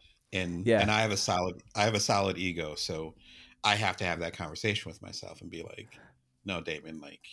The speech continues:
Speaker 1: you're not gonna do this." Let's talk about Bring Your Worth T V. You're not gonna do Bring Your Worth dot T V, and the first episode is going to do a million views. My first episode, I think, did five views. And as I always say, one of them was my mother,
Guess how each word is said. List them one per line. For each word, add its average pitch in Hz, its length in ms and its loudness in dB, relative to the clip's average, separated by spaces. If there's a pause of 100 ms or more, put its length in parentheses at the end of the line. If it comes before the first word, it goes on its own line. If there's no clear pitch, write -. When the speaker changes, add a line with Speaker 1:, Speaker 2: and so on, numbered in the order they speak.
(120)
Speaker 1:
you're 85 180 -10
not 78 240 -12
gonna 82 220 -14 (1400)
do 101 180 4
this." - 380 -4 (520)
Let's 92 280 -8
talk 104 160 0
about 87 160 -2
Bring - 140 0
Your 82 100 -2
Worth 80 140 -6
T 85 180 -8
V. 87 240 -2 (200)
You're 98 140 2
not 92 60 -2
gonna 85 120 -2
do 90 160 -2
Bring 90 220 0
Your 87 120 -2
Worth 80 200 -4
dot 80 200 -8
T 85 200 -8
V, 82 400 -6 (480)
and 87 160 -2
the - 40 0
first - 280 -6
episode 80 640 -6
is 82 300 -10
going 82 340 -10
to 85 80 -8
do 78 480 -10
a 87 40 -8
million 76 360 -6
views. 76 360 -14 (240)
My 95 120 2
first 90 260 0
episode, 85 320 -2
I 80 80 -4
think, 78 200 -8
did - 180 -10
five 73 320 -4
views. 76 520 -12
And 85 300 -12 (600)
as 90 140 0
I 90 40 2
always 85 300 0
say, 82 200 -2
one 85 240 -2
of 82 100 -4
them 78 160 -6
was 78 160 -8
my 76 120 -8
mother, 80 360 -8